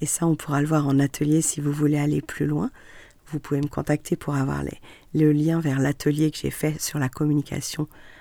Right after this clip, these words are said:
empathique et puissante. Si la personne en face ne cherche pas à entendre, écouter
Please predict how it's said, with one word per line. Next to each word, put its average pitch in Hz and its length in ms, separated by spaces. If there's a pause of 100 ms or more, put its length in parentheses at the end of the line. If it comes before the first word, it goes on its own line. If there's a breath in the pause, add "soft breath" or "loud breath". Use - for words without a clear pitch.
(160 loud breath)
empathique - 640
et - 60
puissante. - 680 (640 soft breath)
Si - 520
la 151 140
personne 175 440
en 160 80
face 175 320
ne 151 100
cherche - 540
pas 180 300 (320 loud breath)
à - 260
entendre, 170 800 (100)
écouter 175 640